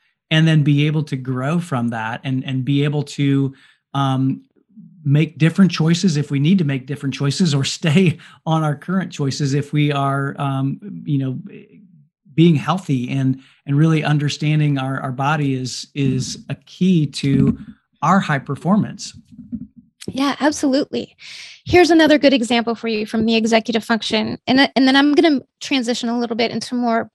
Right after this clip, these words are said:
Speaker 2: body health stuff, but
Speaker 1: Yeah, cool.
Speaker 2: um, all right. So another thing that you can learn from this analysis is not only h-, your best form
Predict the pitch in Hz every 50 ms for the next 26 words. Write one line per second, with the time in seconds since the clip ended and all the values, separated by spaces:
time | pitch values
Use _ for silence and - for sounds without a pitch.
0 | _ 220 214 226 233 220 233 - 226 - - - - 220 220 - _ 240 226 226
1 | - - - - - - - - 165 151 - - 165 143 - - - 302 285 311
2 | 339 339 320 277 - - _ _ 294 320 269 233 220 - - - 339 311 302 285
3 | 254 - _ _ 277 285 269 269 302 339 392 403 - - - - 262 233 220 220
4 | 214 214 - - _ 226 233 233 - 240 262 262 254 269 254 240 262 285 339 392
5 | 415 427 403 - - 294 262 247 247 247 240 - - 208 247 233 220 220 220 220
6 | - - - 208 208 220 - - - - _ _ 277 285 277 254 214 202 208 240
7 | 269 277 - - - - - - - - - - - - _ 247 262 262 294 359
8 | 427 453 415 381 349 330 285 - - - - - - - _ 254 269 - 220 277
9 | 269 247 226 214 - - 240 247 277 277 - - - - - _ _ _ - -
10 | 254 247 254 269 277 285 285